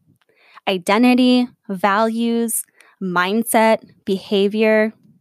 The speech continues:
purpose, passion, family, friends, connection, coworkers,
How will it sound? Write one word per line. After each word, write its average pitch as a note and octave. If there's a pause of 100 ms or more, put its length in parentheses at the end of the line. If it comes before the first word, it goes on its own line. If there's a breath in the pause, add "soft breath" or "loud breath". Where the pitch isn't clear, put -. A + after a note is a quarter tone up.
(440)
purpose, A#3+ (320)
passion, A#3+ (600 soft breath)
family, A3 (220)
friends, G#3+ (380 soft breath)
connection, A3+ (760 soft breath)
coworkers, G3+